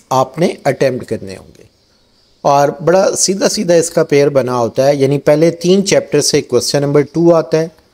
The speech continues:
अगले तीन chapter से question number three आता है। अगर chapter one देखें तो इसमें दो short question हैं, Chapter number टू से देखें तो चार short क्वेश्चन हैं, Chapter number three से देखें तो तीन short क्वेश्चन हैं।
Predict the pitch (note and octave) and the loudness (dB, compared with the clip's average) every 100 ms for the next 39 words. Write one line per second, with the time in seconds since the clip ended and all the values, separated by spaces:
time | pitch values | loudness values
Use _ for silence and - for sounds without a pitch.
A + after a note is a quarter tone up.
0 | _ _ _ - D3+ F#3 G#3 G3+ F3+ F3+ | _ _ _ -2 2 4 2 2 0 2
1 | D3 - D3 C3+ D#3+ E3+ C3 B2+ - C3+ | 0 -2 -2 0 -2 0 -2 -2 -2 -2
2 | B2 C3 D#4+ - - D#3 C3+ A#2 - - | 0 0 -2 -6 -4 0 2 0 -4 -14
3 | - - _ _ _ _ _ _ _ _ | -16 -16 _ _ _ _ _ _ _ _
4 | - D3 C#3 D#3+ D#3+ - D#3+ C#3 F3 E3+ | -6 -2 -2 -2 -4 -2 -2 0 0 0
5 | C#3+ F3 G3 D3+ B2+ D#3+ D#3+ A#2+ C#3 D3+ | 0 -2 -2 -2 -2 0 -2 2 2 2
6 | F3 E3 E3+ E3 - F#3 F3 F#3 _ _ | 2 2 0 -2 0 -2 -2 -6 _ _
7 | _ _ _ _ _ _ - C#3 - D#3+ | _ _ _ _ _ _ -2 -2 0 -2
8 | D#3+ D#3 - F3 - F#3 D3 - D3+ D3 | 2 0 0 0 2 0 0 -2 -4 -2
9 | C3 - A#2 B2+ - D#3+ D#3 D#3+ - - | -2 0 0 0 0 0 2 -2 -2 -2
10 | E3+ E3 - _ _ _ _ _ - - | -2 -4 -12 _ _ _ _ _ -4 0
11 | D#3 F#3+ F#3 F3 E3+ E3 - G3+ G3+ F#3+ | 0 0 0 2 0 0 -2 0 2 2
12 | C3+ - F3+ A3 E3 - F3+ G3 F#3+ - | 0 0 -4 -2 -4 -2 0 2 2 0
13 | - - G2 - - - | 0 -2 -10 -8 -10 -12